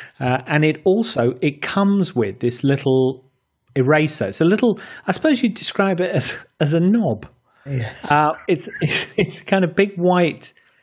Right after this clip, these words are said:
Speaker 1: big white knob that you, that you, that you can turn and twiddle,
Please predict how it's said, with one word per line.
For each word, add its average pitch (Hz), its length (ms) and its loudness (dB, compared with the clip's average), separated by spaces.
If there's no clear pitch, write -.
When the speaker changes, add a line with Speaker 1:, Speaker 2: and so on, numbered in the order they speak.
Speaker 1:
big 180 180 -2
white 147 560 -4
knob 123 560 -2
that 135 180 -2
you, 139 380 2
that 135 280 -2
you, 143 120 0
that 143 160 -2
you 147 160 2
can 139 200 -2
turn 135 460 0
and 120 140 -2
twiddle, 120 440 -2